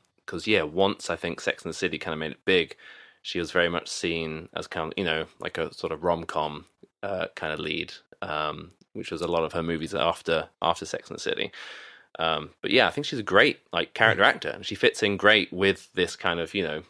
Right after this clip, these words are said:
Speaker 1: misfitty cast
Speaker 2: I've,
Speaker 1: here.
Speaker 2: I've always been interested to kind of know if this is the film that stemmed the cr-, like, the kind of, uh, playground insult of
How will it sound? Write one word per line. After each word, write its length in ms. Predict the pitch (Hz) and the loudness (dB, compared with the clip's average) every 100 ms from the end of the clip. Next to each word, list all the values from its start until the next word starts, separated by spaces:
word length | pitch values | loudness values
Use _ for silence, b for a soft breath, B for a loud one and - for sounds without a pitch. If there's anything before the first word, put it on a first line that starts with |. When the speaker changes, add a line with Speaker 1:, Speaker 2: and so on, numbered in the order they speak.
| - | -8
Speaker 1:
misfitty 480 | 95 - - 90 | -8 -4 -2 -2
cast 340 | 87 113 127 135 | -2 0 0 -2
Speaker 2:
I've, 60 | 131 | -4
Speaker 1:
here. 100 | - | -2
Speaker 2:
I've 140 | 135 | 0
always 200 | 151 170 | 2 2
been 200 | 147 156 | 0 -2
interested 720 | 147 143 - 120 - - 120 110 | -2 -2 -4 -6 -6 -8 -8 -10
to 300 | - 117 110 107 | -10 -8 -8 -10
kind 280 | - 113 | -10 -8
of 160 | 113 104 _ _ _ _ _ | -8 -12 _ _ _ _ _
know 400 | - 123 123 117 | -8 -4 -4 -4
if 360 | 120 117 - - _ _ 127 | -4 -6 -10 -20 _ _ -4
this 240 | 147 - | -4 -2
is 120 | 170 | -4
the 100 | 156 | -4
film 320 | 143 165 143 | -2 -2 -2
that 180 | 139 - | -4 -8
stemmed 720 | - - - - 127 120 117 - - | -8 -8 -6 -4 -4 -4 -8 -10 -14
the 60 | |
cr-, 200 | 120 - 139 | -12 -10 -8
like, 240 | 127 120 117 | -4 -4 -4
the 100 | 120 | -6
kind 280 | 127 120 | -2 0
of, 180 | 117 110 _ _ _ _ _ _ _ | -2 -4 _ _ _ _ _ _ _
uh, 320 | 120 113 113 110 - | -10 -8 -8 -10 -10
playground 680 | - 139 131 123 127 120 - | -2 2 2 2 2 0 -2
insult 560 | 127 123 - 120 110 113 | -2 -2 -4 -4 -4 -4
of 380 | - 104 101 | -6 -8 -10